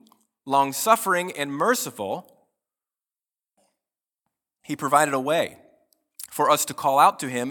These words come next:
in repentance. Sin must be punished, and consistent with God's words to Adam and Eve in the garden, sin rightly costs us our lives.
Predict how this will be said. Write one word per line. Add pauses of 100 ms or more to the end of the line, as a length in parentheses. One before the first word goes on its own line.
in
repentance. (460)
Sin
must (320)
be
punished, (220)
and
consistent
with
God's
words
to
Adam
and
Eve
in
the
garden, (540)
sin (880)
rightly
costs
us
our
lives.